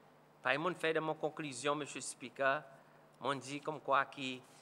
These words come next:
là, nous faisons nos analyses, nous besoin de tout ça, ben, les autres retombées qu'il y en a.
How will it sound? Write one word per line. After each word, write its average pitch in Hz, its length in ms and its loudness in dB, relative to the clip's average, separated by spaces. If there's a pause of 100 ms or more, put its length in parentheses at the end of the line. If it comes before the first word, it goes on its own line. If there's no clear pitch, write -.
(200)
là, 151 320 2
nous 175 120 -2
faisons 175 260 -2
nos 170 60 0
analyses, 151 800 -2 (240)
nous 131 100 -8
besoin 143 260 0
de 160 160 -4 (280)
tout 175 140 -8
ça, - 260 -4
ben, 156 200 0
les 151 200 -6
autres 147 180 -10
retombées 143 720 -6 (380)
qu'il 135 100 -4
y - 20 2
en 110 180 -2
a. 104 160 -4